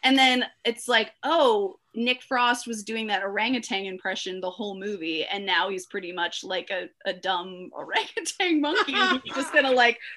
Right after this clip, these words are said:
Speaker 1: perform for him. He's like, "I'm not your monkey." And it's like, "Well, I guess you kind of are, 'cause now you'll just play video games with me whenever I want." <laughs> Like,
Speaker 2: Yeah.
Speaker 1: it's
Speaker 2: Yeah.
Speaker 1: kind of, I don't know, it was very like, "Wow, this is kind of deeper than I remember it being." Again, probably covid lens that I'm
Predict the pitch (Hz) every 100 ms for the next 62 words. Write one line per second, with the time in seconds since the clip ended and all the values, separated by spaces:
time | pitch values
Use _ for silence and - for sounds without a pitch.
0 | - 330 320 262 311 392 339 311 277 285
1 | 214 214 233 233 240 214 240 240 247 233
2 | 214 214 277 190 190 175 214 - 202 -
3 | - _ 226 233 311 302 285 277 233 -
4 | 175 208 302 302 226 214 208 208 208 196
5 | 208 196 190 - 190 190 185 220 262 269
6 | 277 277 285 277 277 277 285 269 294 392
7 | 294 - - 311 - - - 247 302 370
8 | 294 220 - 214 - 160 - - 302 320
9 | 330 311 539 494 403 302 277 277 233 226
10 | 233 233 277 269 247 226 202 - - 202
11 | 190 190 - - 320 277 185 _ 196 202
12 | 214 240 220 214 196 190 190 190 214 156
13 | 139 117 110 - - 175 160 - - 190
14 | 170 - 175 151 151 147 117 131 113 104